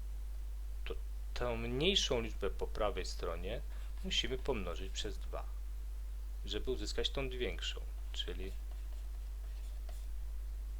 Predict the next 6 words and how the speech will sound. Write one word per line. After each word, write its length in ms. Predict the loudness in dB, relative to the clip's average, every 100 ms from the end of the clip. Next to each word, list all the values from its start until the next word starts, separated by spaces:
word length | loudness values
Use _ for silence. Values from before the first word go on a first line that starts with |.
| -2 -2 -2 -2 -4 -2 -2 -2 -2 -2 -2 -2 -2 0
takie 440 | 4 4 4 2 0 0 -2
otrzymamy 600 | 4 6 6 2 2 2
równanie 720 | 0 0 0 0 0 0 0 -2 -2 0 0 0 0 0 0 0
z 140 | 0
tego 300 | 2 2 2
zdania, 440 | 2 4 4 4